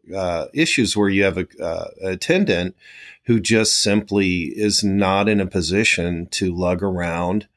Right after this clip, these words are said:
a sixty pound printer. I mean, they literally just, even getting it out of the case and onto a table is a huge thing. Had a guy, an older guy that had a tennis elbow that, uh, was, you know, he's all about the weight of the printer.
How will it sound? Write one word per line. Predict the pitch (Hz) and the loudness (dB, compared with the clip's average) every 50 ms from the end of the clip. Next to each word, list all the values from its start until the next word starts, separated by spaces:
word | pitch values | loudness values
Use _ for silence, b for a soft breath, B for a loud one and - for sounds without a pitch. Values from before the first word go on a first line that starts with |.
| _ _ _ _ _ _ _ _ _ _ _ - | _ _ _ _ _ _ _ _ _ _ _ -12
a | 76 78 82 | -8 -6 -4
sixty | - - - - 107 - - - 98 | -2 -2 0 0 0 -2 -2 -4 -4
pound | 92 101 98 95 98 101 101 | -2 0 0 0 0 0 -2
printer. | - 180 208 - - - - _ _ _ _ _ _ _ _ _ _ _ - - | -2 -4 -4 -4 -6 -10 -18 _ _ _ _ _ _ _ _ _ _ _ -6 -2
I | 101 | 0
mean, | 104 104 107 | 2 2 2
they | 101 101 101 | 2 2 2
literally | 101 107 107 110 117 104 98 98 92 | 2 2 2 2 2 2 2 0 0
just, | 78 90 95 90 - - | -2 -2 -2 -2 0 0
even | 107 98 113 104 95 | 0 2 2 2 2
getting | 82 107 104 104 104 | 2 2 2 2 2
it | 95 95 | 2 2
out | 95 95 95 98 | 2 2 0 0
of | 90 | -2
the | 87 | -4
case | 82 - - 127 131 127 - - | -4 -4 0 0 2 2 0 0
and | 104 | 0
onto | 92 92 92 82 85 85 | 0 0 -2 -2 -4 -6
a | 80 | -6
table | - - - 127 147 160 - 90 90 | -6 -2 0 0 0 0 0 -2 -4
is | 85 80 - - | -4 -4 -4 -6
a | 85 | -6
huge | 80 - - 131 135 139 110 90 - - | -8 -6 -2 0 2 2 2 0 -2 -2
thing. | 123 127 127 113 90 85 B B B B B B B | -2 0 0 0 -2 -4 B B B B B B B
Had | - 120 117 123 | -2 0 2 2
a | 113 | 2
guy, | 90 110 104 104 107 107 107 | 2 2 4 4 4 4 4
an | 107 95 92 | 2 2 2
older | 95 98 92 98 | 2 0 0 0
guy | 87 92 95 95 98 92 | 0 0 2 2 2 2
that | 92 92 | 0 0
had | 87 87 87 90 87 82 | 0 0 0 0 0 0
a | 80 76 69 71 | -2 -2 -4 -4
tennis | - - - 117 117 117 101 - - | -4 -2 0 2 4 4 2 2 2
elbow | 92 82 82 73 71 80 80 76 73 76 | 2 2 0 -2 -4 -4 -4 -4 -4 -6
that, | 76 80 78 76 71 73 - _ B B B B B B _ _ - | -6 -4 -4 -4 -4 -4 -6 _ B B B B B B _ _ -4
uh, | 87 87 85 82 82 80 82 | -2 0 0 0 0 -2 -2
was, | 82 80 85 87 85 80 78 78 - - | -4 -4 -2 -2 0 0 -2 -2 -2 0
you | 104 98 | 0 0
know, | 87 82 80 82 | 0 0 -2 -4
he's | 85 - 98 98 95 92 - - - | -2 0 0 2 2 2 0 0 0
all | 76 87 95 101 104 98 | 2 2 4 4 4 2
about | 82 87 92 87 85 - | 2 0 0 -2 -2 -2
the | 92 | -4
weight | 87 90 87 85 85 | -2 -2 -2 -2 -2
of | 82 | -4
the | 78 | -8
printer. | 69 - - 92 82 73 69 69 | -8 -8 -6 -4 -4 -4 -6 -10